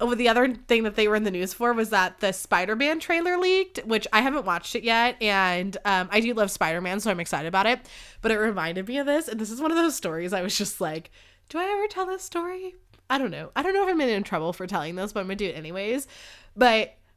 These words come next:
um, they were talking about, there's all these funny TikToks about, like, who leaked it, who leaked it.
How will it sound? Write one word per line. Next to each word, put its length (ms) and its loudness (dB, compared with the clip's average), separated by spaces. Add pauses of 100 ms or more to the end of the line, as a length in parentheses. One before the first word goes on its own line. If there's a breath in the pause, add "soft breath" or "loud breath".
um, 400 4
they 140 4
were 80 0
talking 380 0
about, 180 0
there's 160 2
all 80 4
these 160 -2
funny 220 -4
TikToks 440 -4
about, 140 0
like, 160 -4
who 220 0
leaked 280 -2
it, 120 0
who 100 -2
leaked 280 -4
it. 200 -2